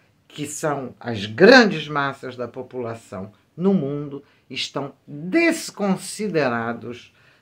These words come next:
nessa, é, é, nesse mundinho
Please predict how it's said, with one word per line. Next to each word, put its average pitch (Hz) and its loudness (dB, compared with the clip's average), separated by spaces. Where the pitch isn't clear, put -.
nessa, 127 -2
é, 117 -4
é, 123 -12
nesse 165 -2
mundinho 170 4